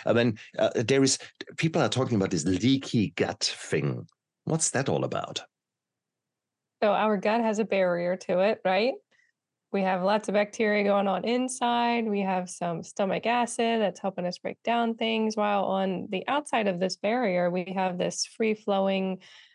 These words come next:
Speaker 2: our, basically, our blood is in there. We have, um, all of these beautiful <laughs> processes that happen. But if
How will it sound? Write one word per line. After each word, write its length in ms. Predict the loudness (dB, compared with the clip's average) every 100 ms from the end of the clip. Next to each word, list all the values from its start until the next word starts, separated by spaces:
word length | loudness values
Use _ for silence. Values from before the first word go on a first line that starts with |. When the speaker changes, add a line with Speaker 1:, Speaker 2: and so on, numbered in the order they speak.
| _
Speaker 2:
our, 360 | -2 0 0 -2 _ _ _ 0
basically, 800 | 0 0 0 0 2 0 -2 -4 _ _ _ _
our 100 | -4
blood 280 | 0 0 2
is 160 | 2 0
in 140 | 0
there. 380 | 2 2 0 -2
We 120 | -4 -2
have, 320 | 0 0 -2 -8
um, 360 | -6 -4 -4 -6 -2
all 140 | 2
of 140 | 2 0
these 480 | 0 0 -2 -8 -10 -6 0
beautiful 400 | 2 2 0 -2
<laughs> 20 |
processes 680 | 0 0 2 0 2 0 2
that 160 | 0
happen. 440 | 0 -2 0 -2 2
But 220 | 2 0 -8 -20 _ _ 0
if 300 | 0 0